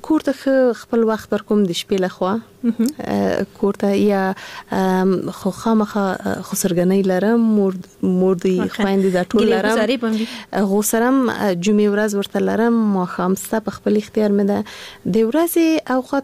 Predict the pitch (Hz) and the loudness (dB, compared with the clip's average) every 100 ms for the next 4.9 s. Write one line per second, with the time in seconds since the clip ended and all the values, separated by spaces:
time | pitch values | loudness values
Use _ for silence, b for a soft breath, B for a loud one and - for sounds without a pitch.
0 | - 262 254 254 B B 214 208 208 202 | 0 2 2 -2 B B 0 0 0 -6
1 | - 220 202 202 208 - 247 247 B B | -4 0 2 2 -2 0 0 0 B B
2 | 220 233 330 349 339 302 - 233 226 226 | 0 0 2 4 4 2 0 0 2 2
3 | 233 240 247 254 269 208 240 240 247 - | 2 2 2 2 2 0 0 2 0 0
4 | 240 233 233 226 202 233 240 233 226 | 0 2 2 0 2 2 2 2 0